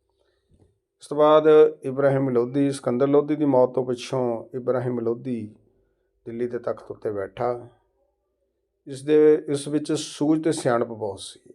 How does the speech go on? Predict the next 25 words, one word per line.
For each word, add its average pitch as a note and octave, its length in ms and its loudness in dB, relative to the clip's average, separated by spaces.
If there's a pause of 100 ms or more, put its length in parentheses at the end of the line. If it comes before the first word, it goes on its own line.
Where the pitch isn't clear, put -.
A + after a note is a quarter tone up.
ਉਹ B2 120 -4
ਇੱਕ B2 200 -6
ਸਿਪਾਹੀ, C3+ 640 -2 (800)
ਬਹਾਦਰ A#2+ 420 -4
ਸ-, - 200 -16 (100)
ਅਤੇ C3 340 -2 (120)
ਕਾਫੀ C3 300 -2
ਹੱਦ C3+ 160 -2
ਤੱਕ - 400 -6 (560)
ਕਾਮਯਾਬ A#2 520 -4
ਜਰਨੈਲ G2 380 -12
ਸੀ। - 300 -20 (260)
ਬਹੁਤ A#2 280 -8
ਮਿਹਨਤੀ A#2+ 400 -6
ਅਤੇ A#2+ 160 -6
ਇਮਾਨਦਾਰ G#2 540 -10
ਸ-, - 240 -16
ਰਾਜਾ G#2+ 320 -8
ਸੀ। A#2+ 320 -14 (500)
ਉਹ B2+ 60 -8
ਆਪਣੇ B2+ 200 -6
ਸ਼ਾਸਨ B2 380 -6
ਕਾਲ A2 320 -4
ਦੇ A2 80 -6
ਵਿੱਚ A2 240 -10